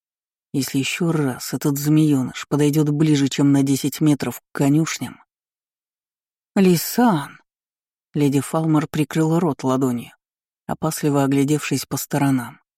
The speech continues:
"Ты что такое говоришь?" зашептала она. "Как можно сына Виконта Эйренбера так называть? Да, мальчик немного избалован". "Уходи",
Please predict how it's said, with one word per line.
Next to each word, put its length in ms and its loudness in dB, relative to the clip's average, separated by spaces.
"Ты 140 0
что 280 -2
такое 320 2
говоришь?" 640 2
зашептала 680 -2
она. 340 -2
"Как 260 -2
можно 360 4
сына 260 0
Виконта 420 0
Эйренбера 720 4
так 260 -2
называть? 640 -2
Да, 380 2
мальчик 440 2
немного 380 4
избалован". 760 0
"Уходи", 640 -2